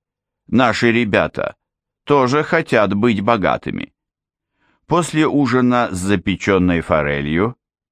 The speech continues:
да еще под водку, я показал хозяевам свой журнал с именами и адресами людей,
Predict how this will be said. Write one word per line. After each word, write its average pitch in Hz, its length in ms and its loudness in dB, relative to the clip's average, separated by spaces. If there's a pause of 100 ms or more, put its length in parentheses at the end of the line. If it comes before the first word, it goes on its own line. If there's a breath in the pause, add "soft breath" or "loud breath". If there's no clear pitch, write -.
(140)
да 92 120 0
еще 95 360 0
под 90 260 0
водку, 87 540 -2 (520)
я 135 240 0
показал 131 560 0
хозяевам 107 840 0 (480)
свой 165 340 0
журнал 92 680 0 (460)
с - 140 -8
именами 113 760 2
и - 180 -6
адресами 90 720 0
людей, 80 600 -2